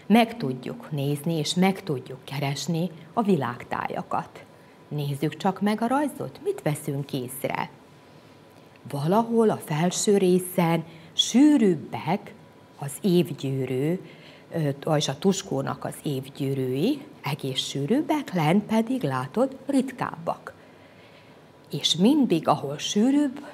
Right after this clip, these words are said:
az évgyűrű, arra éjszak van. Ez sem mindig biztos, de nagyon-nagyon sokszor régen még az emberek nem ismerték az iránytűt.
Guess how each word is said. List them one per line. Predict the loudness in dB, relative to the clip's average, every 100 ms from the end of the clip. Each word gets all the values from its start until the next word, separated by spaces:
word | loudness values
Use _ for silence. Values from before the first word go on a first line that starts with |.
| -20 -20 -20 -20 -2
az | 6 6 6 -2 -10
évgyűrű, | 2 4 4 4 4 6 2 -2 -8 -20 -20 -8
arra | -4 -2 0 2 0 -2 -14 -20 -20 -4
éjszak | 2 2 0 -8 -8
van. | 0 2 2 -2 -8 -18 -20 -20 -20 -20 -20 -20 -20 -20 -20 -4
Ez | 0 2 2
sem | 0 -2
mindig | -2 -4 -4 -6 -10 -8
biztos, | -6 -6 0 4 4 2 -2 -8 -20 -20 -8 4
de | 6 6 2 -6 -16 -8 -2
nagyon-nagyon | 4 4 6 4 4 2 2 0
sokszor | -2 -2 -4 -4 -4 -2
régen | 0 0 0 -2
még | -6 -8
az | -6
emberek | -4 -2 -4 -4
nem | 2 2
ismerték | 2 0 0 0 0 -6
az | -6 -4
iránytűt. | -2 -2 -2 -6 -8 -10